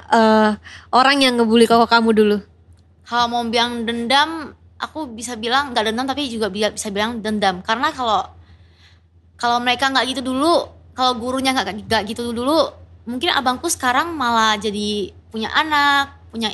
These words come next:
Speaker 2: istri, punya, eh, keluarga yang harmonis. Mungkin keluarga aku harmonis, karena dulu tuh aku lihat orang lain, abangnya itu sibuk protek adiknya gitu ya. Tapi kok abangku ini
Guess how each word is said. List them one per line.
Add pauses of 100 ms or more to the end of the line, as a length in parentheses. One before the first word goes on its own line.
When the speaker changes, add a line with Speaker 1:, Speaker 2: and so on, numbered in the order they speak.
Speaker 2:
istri,
punya, (480)
eh, (160)
keluarga
yang
harmonis.
Mungkin
keluarga
aku
harmonis,
karena
dulu
tuh
aku
lihat
orang
lain, (1300)
abangnya
itu
sibuk (160)
protek
adiknya
gitu
ya. (240)
Tapi
kok
abangku
ini